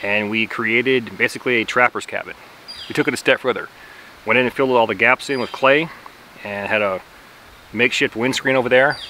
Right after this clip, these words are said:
And for the most part, comfy and cozy all night. Now, as you can tell, it's really windy today. It was windy last night as well. And the wind's not gonna stop. Season's changing. So, like we talked about last night, or we touched on,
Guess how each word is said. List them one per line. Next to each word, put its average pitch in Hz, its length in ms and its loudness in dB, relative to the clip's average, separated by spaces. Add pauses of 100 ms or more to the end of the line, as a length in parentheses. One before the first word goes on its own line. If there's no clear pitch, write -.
(140)
And 101 240 -4
for 104 80 -6
the 92 40 -6
most 147 220 2
part, 117 240 4 (580)
comfy 147 260 0
and 127 80 -4
cozy 127 280 2
all 110 100 4
night. 101 240 0 (440)
Now, 104 240 0
as 101 160 -2
you 104 60 -6
can 104 100 -8
tell, 127 240 4
it's 113 120 -6
really 123 160 -2
windy 113 200 -2
today. 101 240 -4
It 95 60 -6
was 98 100 -10
windy 113 200 -2
last 107 220 2
night 104 120 -2
as 95 80 -6
well. 104 240 -4 (800)
And 104 400 -2 (680)
the 98 60 -8
wind's 117 200 2
not 123 120 4
gonna 101 140 -8
stop. - 320 -2 (480)
Season's 131 420 0
changing. 113 380 0 (380)
So, 104 400 0 (640)
like 107 140 0
we 107 80 -6
talked 160 260 2
about 139 260 -2
last 131 220 -4
night, 135 100 2
or 117 60 2
we 107 80 -6
touched - 340 -2
on, 95 300 -2